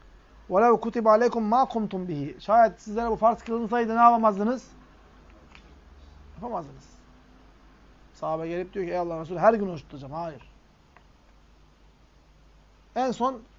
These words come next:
aleyhissalatü vesselam'la anlaştığı şey ne? Bir gün oruç, bir gün iftar. Ne orucu bu?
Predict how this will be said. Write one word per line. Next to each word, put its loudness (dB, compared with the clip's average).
aleyhissalatü -4
vesselam'la -8
anlaştığı -8
şey -8
ne? -8
Bir -4
gün -2
oruç, -4
bir -4
gün -2
iftar. -4
Ne -2
orucu 0
bu? -6